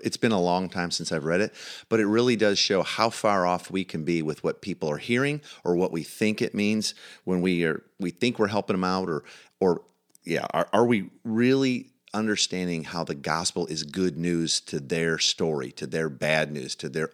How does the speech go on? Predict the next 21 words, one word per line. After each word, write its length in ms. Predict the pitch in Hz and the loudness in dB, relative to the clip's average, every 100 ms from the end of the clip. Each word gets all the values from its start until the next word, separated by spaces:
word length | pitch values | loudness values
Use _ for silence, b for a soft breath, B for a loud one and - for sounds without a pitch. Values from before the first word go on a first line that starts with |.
| - | -2
unbelief, 680 | 90 87 80 71 73 - | 0 0 -2 -4 -8 -10
to 180 | - 76 - _ _ | -4 -4 -4 _ _
all 160 | 80 87 | 0 2
the 80 | |
muck, 380 | 80 58 - - - | 0 -4 -6 -14 -2
all 160 | 87 | 0
the 80 | 82 | 2
muck 220 | 82 78 | 2 2
in 80 | - | 0
their 120 | 71 | 0
life? 200 | 71 69 - B B B B | 0 -2 -4 B B B B
Unfortunately, 600 | - 104 156 165 - 117 | -6 0 2 2 2 0
we're 120 | 101 101 | 2 2
not 360 | 101 110 120 | 4 4 4
that 180 | - 76 | 0 -2
fluent 360 | - 82 73 - | -2 -2 -2 -4
of 120 | 76 | -8
the 60 | - | -4
gospel, 460 | 76 73 - 80 | -2 -2 -2 -4
and 160 | 82 85 | -2 0
what 140 | 82 | -2